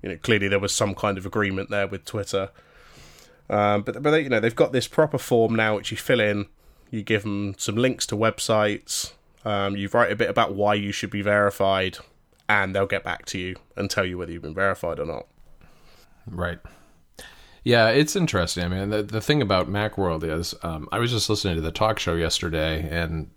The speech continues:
Speaker 2: John Gruber had Glenn Fleischman on, and those guys explained that around the time that that happened with Macworld, um, the re-, the re-, Twitter had, was contacting lots of media outlets because,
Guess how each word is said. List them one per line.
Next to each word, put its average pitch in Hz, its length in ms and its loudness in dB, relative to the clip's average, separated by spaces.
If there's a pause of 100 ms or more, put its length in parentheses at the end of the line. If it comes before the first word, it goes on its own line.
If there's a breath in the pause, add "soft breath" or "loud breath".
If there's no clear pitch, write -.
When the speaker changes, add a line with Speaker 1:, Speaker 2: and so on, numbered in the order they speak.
(180)
Speaker 2:
John 92 240 2
Gruber 87 340 2
had 82 360 0
Glenn 87 220 0
Fleischman 95 480 2
on, 80 300 0
and 82 300 -2
those 117 200 2
guys 87 260 4
explained 87 520 0
that 80 260 0 (340 loud breath)
around 104 360 4
the 90 60 2
time 92 580 2
that - 160 -6
that 85 160 4
happened 87 380 0
with 80 120 -4
Macworld, 82 720 0 (500 loud breath)
um, 78 540 0
the 85 100 0
re-, 104 640 2 (100)
the - 200 0
re-, 110 200 4
Twitter 135 340 6
had, 98 120 6
was 95 160 2
contacting 92 720 2
lots 82 260 2
of 82 80 4
media 85 320 4
outlets 78 460 0
because, 80 840 0